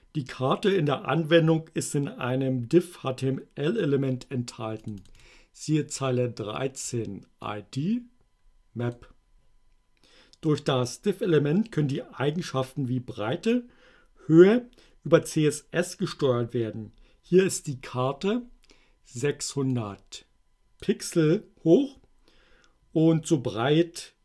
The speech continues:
wie das Browserfenster. Und nun die JavaScript-Programmierung für das Erstellen der Karte. Mit diesem JavaScript-Code wird ein Kartenobjekt erstellt.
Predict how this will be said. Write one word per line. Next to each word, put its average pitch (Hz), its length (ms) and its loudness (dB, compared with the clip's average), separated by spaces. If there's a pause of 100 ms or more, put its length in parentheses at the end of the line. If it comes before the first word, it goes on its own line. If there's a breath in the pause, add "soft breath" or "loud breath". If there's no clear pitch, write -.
(240)
wie 139 160 -8
das 127 420 -4
Browserfenster. 117 1300 -2 (3250)
Und 170 160 2
nun 202 220 8
die 180 100 0
JavaScript-Programmierung 156 1160 4
für 139 80 -4
das 135 180 0
Erstellen 123 500 -2
der 123 160 0
Karte. 110 520 -8 (460 soft breath)
Mit 147 180 -4
diesem 180 240 2
JavaScript-Code 151 840 0
wird - 160 0
ein 131 260 -4
Kartenobjekt 123 880 -6
erstellt. - 580 -12